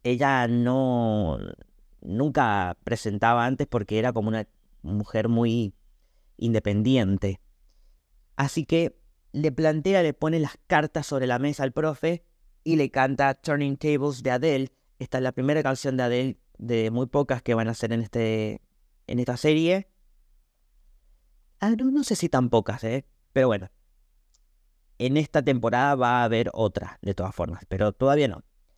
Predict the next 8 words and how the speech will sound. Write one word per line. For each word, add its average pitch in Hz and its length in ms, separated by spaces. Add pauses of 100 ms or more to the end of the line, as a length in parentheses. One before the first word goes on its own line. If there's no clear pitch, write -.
(440)
Em, 107 840 (220)
que 165 80
es 170 80
una 185 160
canción 156 420
que 156 260
no 151 200
tuvo, 170 560